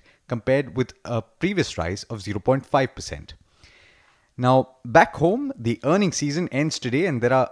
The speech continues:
a lot of companies that have reported their numbers after market hours on Tuesday. So do go onto the website and look for the consolidated list. You'll find it in the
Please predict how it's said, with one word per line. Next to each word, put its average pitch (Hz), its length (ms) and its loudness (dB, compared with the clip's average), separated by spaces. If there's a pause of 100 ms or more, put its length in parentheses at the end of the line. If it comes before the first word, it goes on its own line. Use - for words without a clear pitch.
a 123 60 0
lot 151 300 4
of - 140 -4
companies 104 420 -2
that 104 100 -2
have 101 160 -2
reported 104 400 -2
their 95 100 0
numbers 95 440 -4
after 101 280 -6
market 95 360 -4
hours 87 180 -4
on 80 140 -8
Tuesday. 156 480 -4 (240)
So - 160 -2
do 165 180 0
go 196 140 4
onto 185 240 0
the 127 100 2
website 139 480 2
and 107 100 -4
look 127 160 -2
for - 120 -8
the 107 80 -4
consolidated 110 840 -4
list. 104 400 -4 (320)
You'll 160 140 0
find 147 320 2
it 147 180 -4
in 131 160 -2
the 123 160 -6